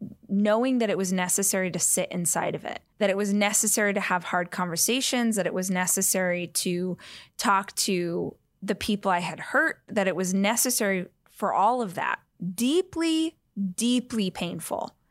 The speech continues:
but so necessary. So I think the first step for me was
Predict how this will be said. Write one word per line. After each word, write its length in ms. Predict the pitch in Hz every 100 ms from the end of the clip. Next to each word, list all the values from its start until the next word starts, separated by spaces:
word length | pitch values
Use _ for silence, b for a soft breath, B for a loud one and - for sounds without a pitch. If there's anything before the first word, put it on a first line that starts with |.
| _ _ _ -
but 200 | 214 -
so 400 | - - 226 226
necessary. 840 | 190 - - - - - 50 - _ _ _ _ b b b
So 160 | - 233
I 100 | 226
think 400 | 247 240 240 - B B B B B
the 80 | 220
first 300 | - 262 -
step 180 | - -
for 180 | - 208
me 300 | 196 202 202
was 760 | 190 180 175 175 175 -